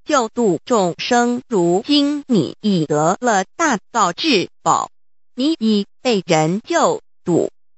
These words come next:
你也应该去救度别人。所以请你尽量地度你家人、亲戚、朋友、求道，让他们亦得蒙上天之恩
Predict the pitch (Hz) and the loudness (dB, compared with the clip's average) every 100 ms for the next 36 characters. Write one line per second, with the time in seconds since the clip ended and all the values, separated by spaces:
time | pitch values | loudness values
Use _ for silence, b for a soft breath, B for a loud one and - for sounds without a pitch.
0 | _ - 254 320 - 214 208 190 - 247 | _ -8 -4 -4 -4 -2 0 0 -6 -2
1 | 277 302 269 262 262 262 - 311 196 - | -2 0 0 0 0 -6 -6 -2 0 -2
2 | - 208 170 - 220 160 170 190 202 151 | -2 -2 -2 -2 0 0 0 0 0 0
3 | 156 190 - _ - - _ _ _ - | 0 -4 -8 _ -20 -20 _ _ _ -14
4 | - 226 311 262 226 254 - 226 214 262 | -2 -2 0 -2 0 -2 -4 -2 -2 -2
5 | - 226 170 - _ 370 330 226 - 269 | -2 0 -2 -4 _ -2 0 -2 -6 -2
6 | 254 208 175 160 - 226 123 - 190 127 | -2 0 0 0 0 0 0 0 -2 -2
7 | - - 247 262 262 202 196 208 - 233 | -8 -4 -2 -2 -2 0 0 -2 -2 0
8 | 233 233 - 233 226 - - 185 185 247 | 0 -2 -4 0 0 -4 -6 -2 -2 -2
9 | 226 180 101 - - 151 151 185 - 214 | 0 0 0 -6 -4 0 0 -2 -2 0
10 | 143 - _ - _ - 240 165 - 226 | 0 -4 _ -20 _ -2 -2 -2 -6 -2
11 | 214 214 220 175 165 220 - - 277 170 | 0 2 2 0 0 -2 -6 -4 -2 0
12 | 160 165 214 190 156 170 233 - 220 151 | 0 0 2 2 0 -2 -4 -2 -2 -2
13 | - - 247 240 247 - 233 233 247 247 | -8 -2 0 0 -2 -4 -2 0 0 0
14 | 254 | -2